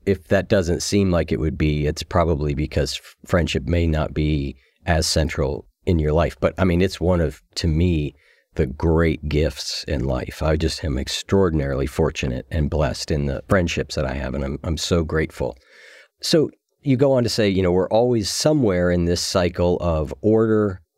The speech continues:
disorder, reorder, right? We go from things being as they are, changing, and then how they emerge from there. And you say the way to stay stable through the process of change is by changing, or at least to some extent.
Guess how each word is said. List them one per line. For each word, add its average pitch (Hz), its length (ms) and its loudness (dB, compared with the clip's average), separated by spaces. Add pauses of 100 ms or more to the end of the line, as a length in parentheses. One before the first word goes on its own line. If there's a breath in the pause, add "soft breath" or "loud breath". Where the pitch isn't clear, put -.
(140)
disorder, 87 640 2
reorder, 76 680 0 (180)
right? 90 320 2
We 82 180 0
go 78 300 2
from 76 460 -2
things 87 340 0
being 76 460 0 (400 loud breath)
as 95 200 2
they 98 160 4
are, 156 440 0 (100)
changing, 107 640 2
and 90 140 2
then 85 120 2
how 101 220 2
they 82 160 0
emerge 82 500 0
from 80 260 -2
there. 82 360 -2 (600 soft breath)
And 113 400 0 (640)
you 143 140 2
say 135 280 2
the 123 100 4
way 156 200 2
to 190 60 -2
stay 113 300 0
stable - 840 -2 (120)
through 98 140 2
the 82 100 0
process 95 500 0
of 78 140 -2
change 90 540 2
is 87 120 0
by 85 240 0
changing, 76 800 0
or 98 200 2
at 82 120 -2
least 92 440 0
to 85 80 0
some 80 300 0
extent. - 600 -6